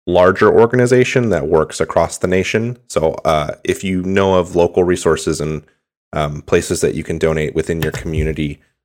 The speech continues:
I would, uh, I would recommend and encourage you to look at those and to, um, donate to those too. Uh, in particular, organizations that work with sex workers, because, um,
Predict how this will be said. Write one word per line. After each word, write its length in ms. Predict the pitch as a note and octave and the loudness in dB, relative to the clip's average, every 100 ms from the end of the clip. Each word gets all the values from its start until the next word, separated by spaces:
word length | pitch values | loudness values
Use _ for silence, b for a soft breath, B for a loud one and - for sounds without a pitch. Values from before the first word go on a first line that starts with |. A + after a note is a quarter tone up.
| - | 0
I 140 | - D#2+ | 2 0
would, 340 | D2+ D2 C#2+ | 0 -4 -4
uh, 200 | D2 C#2+ | -6 -6
I 80 | - | -4
would 160 | E2 D#2 | -4 -2
recommend 540 | D#2 - D#2 D2+ D2+ | -4 -4 -6 -6 -8
and 160 | E2 D#2 | -10 -10
encourage 580 | D#2+ - D#2+ D2+ C#2+ - | -10 -4 -2 -2 -6 -8
you 180 | D#2 D2 | -8 -8
to 300 | - D2+ D2+ | -6 -6 -2
look 180 | E2+ - | -4 -2
at 120 | C#2+ | -2
those 440 | D2+ D2 D2+ C2 | -2 -2 -4 -6
and 160 | D#2 D#2+ | -8 -10
to, 320 | - D#2 D2+ - _ _ - - | -8 -8 -10 -14 _ _ -14 -8
um, 360 | C#2+ G1+ G1+ - | -8 -8 -16 -6
donate 260 | - F#2 E2+ | -2 0 0
to 80 | F2+ | 0
those 200 | F2 E2 | 0 0
too. 440 | - C3 B2+ B2+ | 2 4 6 4
Uh, 260 | - E2 E2 | 2 2 2
in 100 | F#2 | 0
particular, 680 | F2+ F#2+ - - G2+ F2 E2 | -4 -6 -2 0 2 2 2
organizations 760 | D2+ E2 E2 D#2+ D#2 E2 D#2+ - | 2 0 0 -2 -2 -4 -8 -2
that 320 | D#2 D2+ _ _ _ _ | -2 -2 _ _ _ _
work 320 | - D#2+ - | 0 0 0
with 180 | F2+ E2 | 0 0
sex 300 | - B2+ - | 4 2 4
workers, 400 | C3+ C3 B2+ B2 | 2 4 2 2
because, 560 | - - D#2+ D2+ - - - | -8 -2 -2 -2 -8 -12 -6
um, 320 | E2 D2 D2 | -4 -4 -10